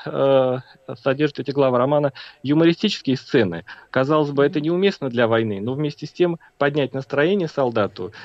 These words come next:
Speaker 1: переключить его внимание, поддержать его боевой дух, вспомнить о присущем русском юморе, характерном для народа, который проявляется в самых,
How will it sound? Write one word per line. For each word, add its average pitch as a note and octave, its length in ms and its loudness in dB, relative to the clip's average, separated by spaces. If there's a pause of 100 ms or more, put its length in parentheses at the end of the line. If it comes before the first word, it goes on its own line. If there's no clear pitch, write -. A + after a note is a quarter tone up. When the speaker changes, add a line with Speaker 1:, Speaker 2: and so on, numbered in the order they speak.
(160)
Speaker 1:
переключить C#3+ 540 -4
его C#3 160 2
внимание, C#3+ 500 2
поддержать C3+ 520 0
его C3+ 140 0
боевой C3 340 2
дух, D#3+ 420 0
вспомнить D3+ 600 0
о C#3 360 4
присущем C#3+ 600 -2 (220)
русском E3+ 400 2
юморе, G#2+ 480 2 (340)
характерном A2 680 -2 (440)
для A2+ 220 -2
народа, A2+ 380 0
который C#3+ 340 0
проявляется C#3+ 460 0
в - 60 -18
самых, D#3 460 -2